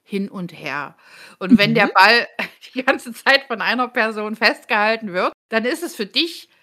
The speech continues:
Speaker 1: oft sehr anstrengend.
Speaker 2: Ich find halt, also dann muss die Person mich schon wirklich interessieren und oder beeindrucken, dass ich mir sage, "Ja, okay, von mir aus." Also wenn wir jetzt mit Barack Obama am Tisch sitzen,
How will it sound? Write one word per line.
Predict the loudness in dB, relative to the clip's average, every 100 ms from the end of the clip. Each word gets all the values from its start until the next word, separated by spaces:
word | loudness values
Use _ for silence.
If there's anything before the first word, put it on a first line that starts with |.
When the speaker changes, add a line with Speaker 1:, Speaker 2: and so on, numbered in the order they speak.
| _ _ _
Speaker 1:
oft | 0 0 -2 -2
sehr | 4 4 2
anstrengend. | -4 -16 -18 -12 -2
Speaker 2:
Ich | -2 0
find | 0 2 4
halt, | 4 4
also | 0 0
dann | 2 2
muss | 0 -4
die | -6
Person | -2 -2 0 -4 -6
mich | -8 -10
schon | -10 -8
wirklich | -8 -6 -8 -6
interessieren | -10 -8 -6 -6 -6 -2 -2 -2
und | -8 -8 -8 -4
oder | 0 4 4
beeindrucken, | 4 2 0 0 -8 -8 -8 -8 -12 -12 -10
dass | 0 0 0
ich | -8
mir | -8 -6
sage, | 2 2 2
"Ja, | 0 2
okay, | 2 -2 -12
von | -10 -12 -12
mir | -10 -10 -10
aus." | -16 -10 0
Also | 0 0 0
wenn | 0 2
wir |
jetzt | 0 0
mit | -10 -2
Barack | 0 2 2 0
Obama | -4 2 2 2 0
am | 0 -4
Tisch | -14 -12
sitzen, | -10 -10 -10 -16 -14 -16